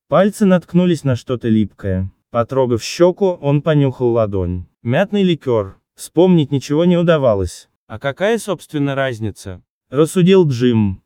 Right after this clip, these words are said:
«Это всё не так уж важно и совсем не интересно». Он уже было собрался погрузиться обратно в сон, но услышал голос бармена.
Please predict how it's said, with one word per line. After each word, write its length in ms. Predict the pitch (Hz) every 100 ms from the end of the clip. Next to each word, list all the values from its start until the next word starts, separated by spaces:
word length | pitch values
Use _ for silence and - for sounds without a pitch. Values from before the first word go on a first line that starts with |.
| _
«Это 240 | 135 131
всё 180 | 135 -
не 140 | 185 180
так 260 | 202 196
уж 180 | 175 -
важно 340 | 143 175 165
и 60 | 185
совсем 460 | 156 143 - 143 131
не 120 | 131
интересно». 760 | 131 131 120 110 - 104 101 - _
Он 160 | - 175
уже 180 | 202 220
было 220 | 226 220
собрался 560 | 190 208 190 202 185 180
погрузиться 580 | 170 175 170 170 -
обратно 420 | 135 123 127 131 120
в 60 |
сон, 460 | - - 175 160 139 _ _
но 180 | 117 123
услышал 500 | 123 - 156 151 135
голос 320 | 117 127 123
бармена. 680 | 107 120 120 117 107 107 104